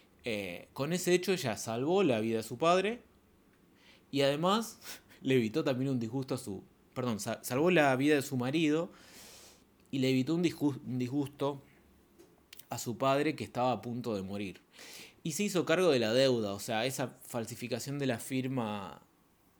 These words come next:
garante, em,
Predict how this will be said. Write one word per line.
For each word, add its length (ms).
garante, 880
em, 720